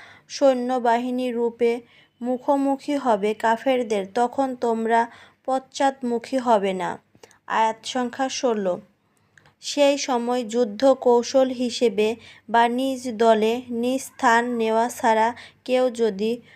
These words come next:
পশ্চাৎমুখী হয়, তবে সে আল্লাহর গজবেরই অংশীদার হবে এবং তার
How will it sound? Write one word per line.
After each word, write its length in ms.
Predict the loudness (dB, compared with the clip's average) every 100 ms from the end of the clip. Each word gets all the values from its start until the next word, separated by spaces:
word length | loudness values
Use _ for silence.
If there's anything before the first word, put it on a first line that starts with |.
| _ -4
পশ্চাৎমুখী 960 | -2 -2 -4 0 0 0 -2 -2 0
হয়, 340 | 0 2 2 0 -6 _ -4
তবে 300 | -2 0 -2
সে 220 | 0 0
আল্লাহর 720 | 2 0 0 0 0 0 0 -4 _ -10
গজবেরই 800 | 0 2 2 0 0 0 2 2
অংশীদার 680 | 2 -2 -4 -6 -4 0 -2
হবে 440 | 0 0 0 -6 -8 _ _ -6
এবং 400 | -4 -2 -4 -2
তার 240 | 4 4